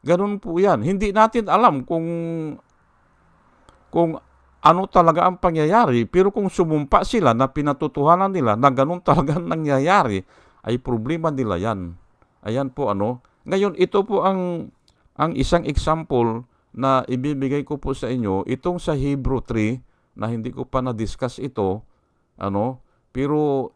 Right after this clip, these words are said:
ito po ang katotohanan na isang, isang pangyayari din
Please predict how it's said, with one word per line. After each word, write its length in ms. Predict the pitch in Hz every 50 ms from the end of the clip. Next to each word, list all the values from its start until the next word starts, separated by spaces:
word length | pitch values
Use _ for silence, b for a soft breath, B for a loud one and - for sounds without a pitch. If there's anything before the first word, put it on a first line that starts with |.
| -
ito 240 | 160 160 - 196 190
po 320 | 185 - 190 190 - -
ang 160 | - 156 156 156
katotohanan 1120 | - 147 147 - 147 - - 135 117 117 123 123 127 127 143 143 139 131 120 107 98 90 90 _ _ _ _ _ _ _ _ _ -
na 480 | 123 127 135 135 135 135 127 123 113 - -
isang, 380 | - 143 - - 190 180 180 180 175 175 170 170 165 160 156 139 - - _ _ _ _ _ _ _ _ _ _ _ _ _ _ _ _ _ _ _ _ _ _ _ _ _ _ _ b b b b b b b b b b b b b _ _ _ _ _ -
isang 320 | 165 151 - 196 190 185 -
pangyayari 640 | - 175 165 160 151 147 147 147 156 165 170 156 143
din 480 | 127 120 110 107 104 101 98 95 92